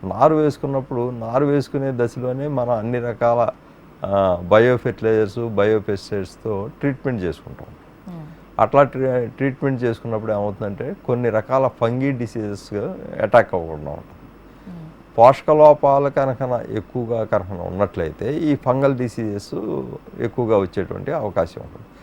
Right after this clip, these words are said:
Speaker 1: అలాగే క్లైమాటిక్ కండిషన్స్ కూడా ఇంపార్టెంట్. హ్యూమిడిటీ, వాతావరణంలో తేమ శాతం కనుక ఎక్కువగా ఉన్నట్లయితే ఈ డిసీజెస్ ఫాస్ట్గా, ఆ, పెరుగు-, ఎదుగుతూ ఉంటాయండి,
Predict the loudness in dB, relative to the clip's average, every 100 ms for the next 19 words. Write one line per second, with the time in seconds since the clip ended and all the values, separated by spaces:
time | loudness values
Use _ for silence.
0 | -20 -4 4 6 4 4 4 4 4 0
1 | -2 -4 -4 -6 -6 -10 -8 -10 -10 -8
2 | -4 -2 -2 0 -2 -2 -12 -18 -20 -20
3 | -20 -12 -4 0 0 0 0 4 4 4
4 | 2 2 0 -2 0 0 0 0 -2 -2
5 | -4 -6 -6 -8 -6 -4 -2 -4 -6 -8
6 | -10 -8 -8 -10 -14 -20 -20 -10 -4 0
7 | 0 -2 -4 -8 -12 -14 -18 -16 -14 -12
8 | -12 -14 -18 -14 -8 -6 0 4 4 2
9 | -2 -4 -4 -8 -4 2 4 2 2 6
10 | 6 6 0 -8 -16 -20 -20 -18 -14 -12
11 | -6 -2 -2 -2 -4 -2 -2 -2 0 0
12 | -2 -12 -16